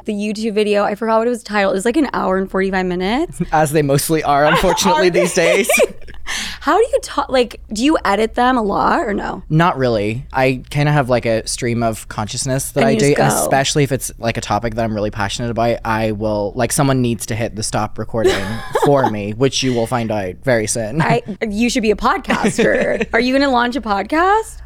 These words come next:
Speaker 2: Um, I, I just kind of, the responsibility that comes with that for me, I kinda
Speaker 1: Mm-hmm.
Speaker 2: like the, the lack of responsibility with, like, uploading content on, like, social medias and
Speaker 1: Right.
Speaker 2: stuff like that.
Speaker 1: And you can do it when you want.
Speaker 2: Uh-huh.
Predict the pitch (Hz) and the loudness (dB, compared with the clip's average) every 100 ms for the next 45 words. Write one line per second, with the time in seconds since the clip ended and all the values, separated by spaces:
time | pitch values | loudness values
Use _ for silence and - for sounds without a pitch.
0 | - - 185 185 - 165 160 - - - | -8 0 2 2 2 0 -2 -2 -16 -18
1 | - 156 151 165 160 - 185 196 175 - | -4 -2 2 2 2 0 2 2 0 -6
2 | - - - 135 147 143 156 147 143 - | -18 -18 -10 -2 0 0 0 0 0 2
3 | 135 139 139 143 143 143 139 139 - 135 | 2 2 0 0 -2 -2 0 0 0 0
4 | 127 123 117 135 156 233 247 254 - 226 | 0 0 0 0 0 0 2 2 2 2
5 | 120 - - 123 117 117 - - 131 127 | 0 -2 -2 2 2 0 -2 -2 0 0
6 | 127 127 123 123 113 110 104 110 107 110 | -2 -6 -4 -4 -4 -4 -2 -2 -4 -4
7 | 117 110 113 113 113 113 - 104 104 104 | -6 -6 -4 -2 -2 -4 -6 -6 -6 -6
8 | - 104 104 104 120 - 107 95 98 208 | -6 -8 -8 -8 -8 -6 -6 -4 -4 -2
9 | 208 196 180 - 95 - - 233 220 240 | 0 2 0 0 -2 -4 -2 -2 0 0
10 | 214 220 214 202 196 202 196 185 190 220 | 2 2 2 2 0 0 0 0 0 2
11 | 285 127 107 | 2 0 -2